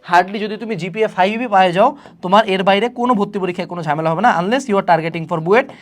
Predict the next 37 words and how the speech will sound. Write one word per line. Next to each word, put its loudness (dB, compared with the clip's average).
সেক্ষেত্রে -2
তোমার 0
মার্ক 4
দেওয়া 0
হবে। -8
But 0
তারপরও 4
এটা -2
যেহেতু -4
জীবনের -8
সর্বশেষ 0
বোর্ড -4
পরীক্ষা, 2
give -2
it -2
your 2
all, 8
give -6
it -10
your 2
best 6
shot। 6
একটা 0
দুটো 2
এক্সাম 2
খারাপ 2
হইতেই 0
পারে, -2
but -8
সামনেরগুলো 2
এখনও 0
তোমার 0
কন্ট্রোলে 0
আছে। 2
এবং -2
এর 6
পরবর্তীতে 0